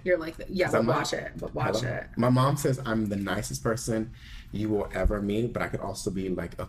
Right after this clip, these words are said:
Speaker 2: thorn in your ass. And that is
Speaker 1: Mm-hmm.
Speaker 2: such an accurate statement.
Speaker 1: Yeah.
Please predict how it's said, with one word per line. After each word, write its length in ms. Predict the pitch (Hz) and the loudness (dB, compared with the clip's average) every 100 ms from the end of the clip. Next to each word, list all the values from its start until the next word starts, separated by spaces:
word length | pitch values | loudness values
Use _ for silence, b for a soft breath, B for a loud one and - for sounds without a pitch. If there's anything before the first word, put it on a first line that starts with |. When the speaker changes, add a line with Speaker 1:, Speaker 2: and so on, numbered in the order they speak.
| - | -6
Speaker 2:
thorn 260 | 92 90 82 | -4 -4 -4
in 80 | |
your 80 | 78 | -4
ass. 520 | 65 64 64 - - - - - - | -4 -4 -6 -8 -12 -14 -18 -16 -10
And 340 | 170 175 117 | -8 -2 2
that 140 | 113 120 | 2 2
is 100 | 190 | 0
Speaker 1:
Mm-hmm. 120 | 190 | 0
Speaker 2:
such 200 | 120 127 | 0 0
an 180 | 113 - - | -4 -6 -8
accurate 500 | - - 90 78 - | -8 -4 -4 -4 -6
statement. 460 | - - 62 - - - | -8 -6 -8 -10 -14 -12
Speaker 1:
Yeah. 300 | 104 92 - | -8 -6 -8